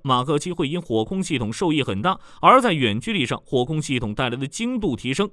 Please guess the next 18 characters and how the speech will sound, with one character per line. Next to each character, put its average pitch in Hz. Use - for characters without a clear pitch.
就 131
没 92
那 320
么 175
明 110
显 98
了， 85
射 226
击 208
精 226
度 202
会 156
降 147
到 127
和 143
大 139
和 127
号 -